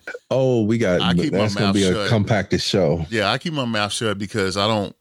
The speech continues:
Speaker 2: I don't like the gossip. I, I, you know, it reminds me
Speaker 1: Nah.
Speaker 2: of high school. I didn't really care for high school for that very reason. Uh,
Speaker 1: Mm-hmm.
Speaker 2: I don't, I don't do, and like I said, I don't, I don't do that, that chit chat back and forth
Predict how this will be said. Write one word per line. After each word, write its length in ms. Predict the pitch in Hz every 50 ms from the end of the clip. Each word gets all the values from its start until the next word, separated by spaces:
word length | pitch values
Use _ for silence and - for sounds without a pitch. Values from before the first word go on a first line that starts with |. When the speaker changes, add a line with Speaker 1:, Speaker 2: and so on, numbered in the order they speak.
| _ -
Speaker 2:
I 80 | 101 107
don't 220 | 117 117 107 98
like 260 | 95 95 95 95 90
the 80 | - 82
gossip. 480 | 80 87 85 87 87 - - 101 95 -
I, 100 | 92 92 - -
I, 240 | 101 95 95 -
you 160 | - - 110 110
know, 140 | 104 98 98
it 60 | 98
reminds 420 | 98 98 95 95 101 98 98 98
me 60 | 123 107
Speaker 1:
Nah. 120 | 98 95
Speaker 2:
of 40 | 90
high 160 | 92 95 95
school. 480 | 95 - - - 104 104 101 101 101 101 110 - -
I 140 | 90 90 92
didn't 280 | 90 107 104 98 92
really 220 | 95 101 98 95 90
care 240 | - - 101 98
for 120 | - - 98
high 180 | 98 101 104
school 360 | 98 - - 110 104 98 98 92
for 140 | - 95
that 180 | 92 98 90 90
very 260 | 87 101 104 101 95 90
reason. 500 | 87 90 95 101 104 95 101 104 127 - _ _ _ _ _ _ _ _ _ _ -
Uh, 240 | 90 90 90 87 85
Speaker 1:
Mm-hmm. 320 | 104 107 110 120 135 147 143 - _ _ _ _ _ _ _
Speaker 2:
I 120 | - 98 104
don't, 260 | 107 101 98 92 - -
I 100 | 92 101
don't 320 | 110 107 104 104 98 92
do, 260 | 101 127 160 156 -
and 320 | 120 123 123 98 - 131 127
like 160 | 131 131 -
I 20 |
said, 220 | 123 - 127 110 123
I 100 | 147 156
don't, 140 | 151 - -
I 80 | -
don't 200 | 139 156 156 143
do 100 | 139 147 143
that, 220 | 139 127 117 - - _ _ _
that 180 | 123 117 110
chit 220 | - - 147 - -
chat 280 | - 135 113 104 78 78 - _ _ _ _
back 240 | 113 117 120 -
and 100 | - 107
forth 320 | - - 135 143 143 123